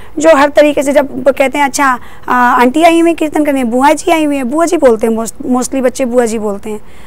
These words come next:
तो वो ल-, बच्चे कहते हैं कि "अब हमें कीर्तन में करना है, करवाना है, सुनना है, आं-, आपका कीर्तन कहाँ है?"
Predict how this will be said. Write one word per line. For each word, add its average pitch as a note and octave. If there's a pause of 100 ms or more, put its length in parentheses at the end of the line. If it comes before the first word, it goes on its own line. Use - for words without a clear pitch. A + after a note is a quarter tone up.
(420)
तो D#4+
वो D#4+
ल-, D4
बच्चे D4
कहते D4+
हैं D4
कि C#4
"अब C#4
हमें D4
कीर्तन C#4+
में C#4
करना B3
है, C4+
करवाना B3+
है, C#4
सुनना B3+
है, C4
आं-, C4
आपका B3
कीर्तन C4
कहाँ B3+
है?" B3+